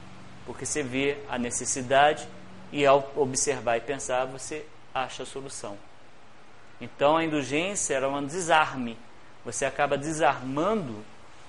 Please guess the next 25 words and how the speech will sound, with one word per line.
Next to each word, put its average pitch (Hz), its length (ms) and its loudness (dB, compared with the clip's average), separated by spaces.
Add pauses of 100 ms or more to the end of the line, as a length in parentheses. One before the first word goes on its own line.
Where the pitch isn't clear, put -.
de 123 120 2
ata-, 165 300 2
do 151 120 4
ataque 175 560 6 (460)
e 190 60 -4
passa 180 800 4
a 139 140 -2
se - 200 -2
oferecer 180 680 -2 (140)
como 160 400 0 (1200)
amparo, 131 440 2 (840)
como 127 360 -2 (120)
ajuda. 123 500 -4 (920)
Né? 127 320 -2
Ao 143 80 0
invés 135 260 6
de 156 60 6
acusar 147 360 4
um 147 60 2
filho 156 360 4
que - 100 -2
ele 131 140 2
tá 135 220 6
aprontando 135 640 0
alguma, 131 500 -2